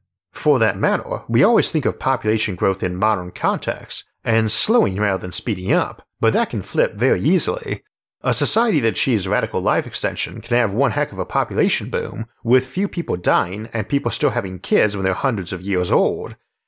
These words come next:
However, that's not the only path to that. A civilization might go digital, opting to upload their minds to computers and potentially live at subjectively faster rates,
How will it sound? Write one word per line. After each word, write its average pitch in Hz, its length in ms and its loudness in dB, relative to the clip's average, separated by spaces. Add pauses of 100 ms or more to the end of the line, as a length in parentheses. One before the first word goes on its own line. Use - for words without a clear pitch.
(120)
However, 120 500 0
that's 139 300 -2
not 156 220 0
the 113 100 4
only 110 200 0
path - 420 -4
to 90 100 -2
that. 85 400 -4 (420)
A 127 120 2
civilization 139 760 2
might 113 220 0
go 95 160 0
digital, 120 720 -2
opting 107 300 0
to 117 140 2
upload 107 280 2
their 101 100 2
minds 104 320 0
to - 80 -10
computers 110 640 -2
and 101 100 0
potentially 110 420 -4
live 104 200 0
at 98 100 -2
subjectively 101 720 -4
faster 95 480 -4
rates, 117 520 -2